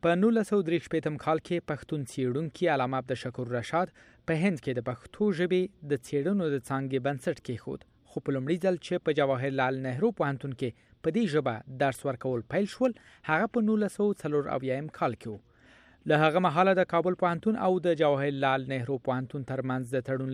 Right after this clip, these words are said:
له مخې هر کال د پښتو ژبې یو استاد له افغانستانه هلته ورځي او درس ورکوي. د وخت په تیریدو دا څانګه لویه شوه او سږ کال یې اوولس تنه د بی اے په ډګري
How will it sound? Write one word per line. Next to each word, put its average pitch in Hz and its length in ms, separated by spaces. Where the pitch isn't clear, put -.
له 151 80
مخې 190 240
هر 180 240
کال 165 300
د 127 160
پښتو 170 400
ژبې 175 200
یو 156 200
استاد 160 460
له 135 140
افغانستانه 131 580
هلته 131 260
ورځي 131 300
او 196 140
درس 147 260
ورکوي. 127 420
د 175 200
وخت 226 240
په 208 100
تیریدو 196 380
دا 170 160
څانګه 165 340
لویه 202 340
شوه 220 160
او 214 100
سږ - 260
کال 196 220
یې 202 100
اوولس 185 560
تنه 151 180
د 127 240
بی 151 100
اے - 300
په 143 220
ډګري 139 280